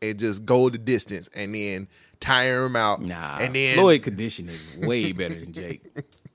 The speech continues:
Speaker 1: It's like, "I'm just gonna, I'm just gonna try to go the distance."
Speaker 2: <laughs>
Speaker 1: And then, you know, he go the distance with him.
Speaker 2: This feels like we're trying to make him into the next big boxing thing.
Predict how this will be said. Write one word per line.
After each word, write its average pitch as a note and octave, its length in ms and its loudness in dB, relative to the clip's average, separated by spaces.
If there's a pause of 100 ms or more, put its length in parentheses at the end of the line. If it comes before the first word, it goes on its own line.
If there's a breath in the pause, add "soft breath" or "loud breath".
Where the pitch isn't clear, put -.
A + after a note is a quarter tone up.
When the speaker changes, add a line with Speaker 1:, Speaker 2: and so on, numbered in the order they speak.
(200)
Speaker 1:
It's D#3 140 -2
like, C#3 240 6
"I'm D3+ 100 0
just C#3 160 -8
gonna, C3 220 2 (380 loud breath)
I'm D#3 100 0
just D3 160 -6
gonna C3 180 2
try D3 220 6
to C3 80 2
go D3 180 4
the C3+ 120 0
distance." D3+ 560 6
Speaker 2:
<laughs> G#2 440 -12
Speaker 1:
And A#2+ 200 -4
then, C#3 540 -2
you C#3 180 -6
know, C#3 100 -2
he D3+ 80 -2
go D#3 140 2
the D#3+ 100 0
distance F3+ 340 -2
with D3 220 -2
him. G#2+ 160 -6 (160)
Speaker 2:
This G3 220 -2
feels F#3+ 340 8
like C3+ 160 4
we're C#3 180 2
trying C3 300 -2
to A#2+ 60 -2
make A#2 300 -2
him A#2+ 220 -2
into G2+ 220 -6
the F2+ 100 -8 (140)
next - 480 -12 (180)
big E2+ 320 -10
boxing F#2 440 -8
thing. E2 320 -16